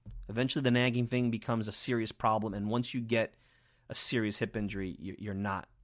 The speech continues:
you're not gonna be able to go out there and compete at the level, certainly not at the level you're accustomed to. J T Realmuto is a much better catcher, and he's got a leadership, he's got leadership qualities I think the Mets could use. Um, but having a hardworking,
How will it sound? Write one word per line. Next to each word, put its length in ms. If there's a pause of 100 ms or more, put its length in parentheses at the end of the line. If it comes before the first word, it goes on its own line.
(120)
you're 140
not 220
gonna 120
be 120
able 120
to 60
go 100
out 200
there 120
and 100
compete 360
at 100
the 60
level, 360 (340)
certainly 380
not 160
at 80
the 80
level 240
you're 180
accustomed 420
to. 100 (440)
J 200
T 180
Realmuto 640
is 100
a 60
much 460
better 320 (100)
catcher, 440 (360)
and 100
he's 140
got 120
a 40
leadership, 480
he's 120
got 160
leadership 340
qualities 360
I 40
think 160
the 60
Mets 200
could 180
use. 520 (920)
Um, 680 (280)
but 160
having 260
a 60
hardworking, 920